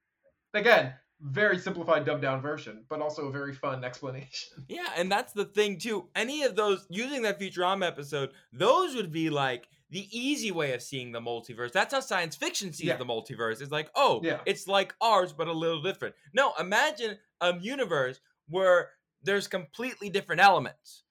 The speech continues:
Speaker 2: where there's
Speaker 1: Yeah.
Speaker 2: completely different rules. Like, that's what's scary to me, is that if there's a multiverse, it's not just like,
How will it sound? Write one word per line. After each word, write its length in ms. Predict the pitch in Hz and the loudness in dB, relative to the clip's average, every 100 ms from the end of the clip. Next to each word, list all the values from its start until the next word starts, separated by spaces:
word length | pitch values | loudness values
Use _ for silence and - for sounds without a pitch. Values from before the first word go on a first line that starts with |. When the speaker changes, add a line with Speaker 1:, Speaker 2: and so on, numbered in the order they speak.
| _ | _
Speaker 2:
where 120 | - 175 | -6 -2
there's 180 | 175 - | -2 -2
Speaker 1:
Yeah. 140 | 190 | 0
Speaker 2:
completely 340 | 160 233 220 185 | 0 0 -4 -2
different 340 | 180 - 147 123 123 | -2 -2 -10 -10 -2
rules. 500 | 226 180 98 - 104 - _ | 0 0 -4 -10 -20 -20 _
Like, 180 | 147 147 139 | -6 -6 -2
that's 400 | 220 247 - 165 | 0 0 -8 -8
what's 300 | 160 156 - | -4 -4 -6
scary 760 | - - - 220 208 147 131 | -10 -12 0 2 4 2 0
to 80 | 117 | -6
me, 260 | 107 87 - _ _ _ | -12 -14 -18 _ _ _
is 120 | 175 | -4
that 160 | 175 180 | 0 0
if 120 | 175 | 2
there's 180 | 214 269 | 0 2
a 40 | 226 | 2
multiverse, 460 | 220 220 185 180 - | 0 0 -4 -4 -6
it's 140 | - | 0
not 220 | 226 240 | 2 2
just 140 | 220 202 | 0 -4
like, 160 | 185 | -4